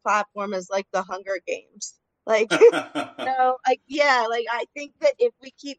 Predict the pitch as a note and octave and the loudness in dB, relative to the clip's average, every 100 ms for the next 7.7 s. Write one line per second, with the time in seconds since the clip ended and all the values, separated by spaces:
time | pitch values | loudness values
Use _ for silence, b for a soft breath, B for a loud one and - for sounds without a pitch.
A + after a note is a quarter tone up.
0 | - A3+ B3+ B3 A#3+ A#3+ A3+ A3 G#3 - | -8 -6 -4 -6 -10 -12 -10 -8 -10 -14
1 | - _ _ _ _ F#3 A3 G#3+ G#3+ - | -20 _ _ _ _ -4 -2 -2 -6 -12
2 | _ _ _ _ _ _ _ - G#3+ G#3+ | _ _ _ _ _ _ _ -14 -8 -4
3 | F#3 F#3 F3 - G3+ G3 _ _ _ - | -2 -2 -4 -8 -10 -10 _ _ _ -18
4 | - - - _ - - - A3+ D4+ F#4+ | -14 -14 -18 _ -16 -16 -10 -6 -4 -6
5 | C4 A3 F#3 G3+ G3 F#3+ F#3+ F#3 G3 F#3 | -6 -6 -6 -8 -10 -10 -12 -12 -12 -10
6 | F#3 F3+ F3 F3 G3 - _ _ - A3+ | -10 -10 -12 -12 -12 -16 _ _ -8 -6
7 | A3 G#3 G3+ G3 - G3 | -4 -2 -4 -6 -6 -6